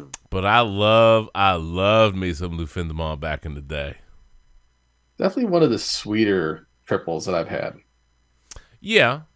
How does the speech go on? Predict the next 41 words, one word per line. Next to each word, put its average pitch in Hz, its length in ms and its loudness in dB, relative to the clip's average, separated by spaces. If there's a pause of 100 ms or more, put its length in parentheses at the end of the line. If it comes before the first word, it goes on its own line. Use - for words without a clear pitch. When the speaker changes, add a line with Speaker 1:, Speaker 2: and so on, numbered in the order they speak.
(540)
Speaker 1:
but 110 240 -4
for 147 120 -4
whatever 156 360 4
reason, 113 600 0 (220)
like, 98 240 -4
that's, 120 380 0
that's 123 320 0
on 135 160 2
my 101 300 4
will 92 340 -2
drink 87 400 -6
list. 73 460 -14 (680)
And, 85 380 -4
um, 80 440 -6 (120)
uh, 98 80 -8
you 110 300 -2
know, 85 160 -2
I, 80 140 -6
I, 95 220 -12 (220)
I'm 120 160 0
not, 143 260 4 (880)
typically 127 600 -4
I'm 95 140 0
not 101 180 0
real 98 180 -2
keen 95 260 -6
on 85 100 -6
the 78 80 -8
sweet, 90 500 -8
sweeter 92 540 -6 (240)
beers. 90 580 -6 (560)
Speaker 2:
Mm-hmm. 104 220 -4
Speaker 1:
Um, 78 600 -6
but 104 120 -2
I 107 80 2
make 131 240 0
an 117 60 -4
exception 98 520 -4
for 85 180 -10
that 73 240 -8
one. 67 200 -16